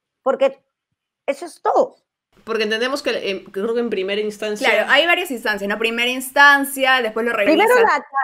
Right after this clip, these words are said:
Speaker 1: la administrativa, que es esta, la,
Speaker 3: Claro.
Speaker 1: la renia, que es la
Speaker 3: Sí.
Speaker 1: administrativa, ¿ya? Entonces,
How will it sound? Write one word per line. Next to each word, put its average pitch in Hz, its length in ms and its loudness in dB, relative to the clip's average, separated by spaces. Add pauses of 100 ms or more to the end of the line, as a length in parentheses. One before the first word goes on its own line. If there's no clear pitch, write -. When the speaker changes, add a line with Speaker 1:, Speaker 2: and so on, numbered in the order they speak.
(120)
Speaker 1:
la 262 280 -8
administrativa, 247 840 0
que 233 100 -2
es 233 120 -4
esta, - 340 -8
la, 196 240 2
Speaker 3:
Claro. 185 260 0
Speaker 1:
la 185 300 -4
renia, 214 380 -6
que 302 60 -6
es 262 80 -2
la 233 80 -2
Speaker 3:
Sí. 196 100 -6
Speaker 1:
administrativa, 185 640 -12 (600)
¿ya? 160 120 -14 (420)
Entonces, 254 520 -8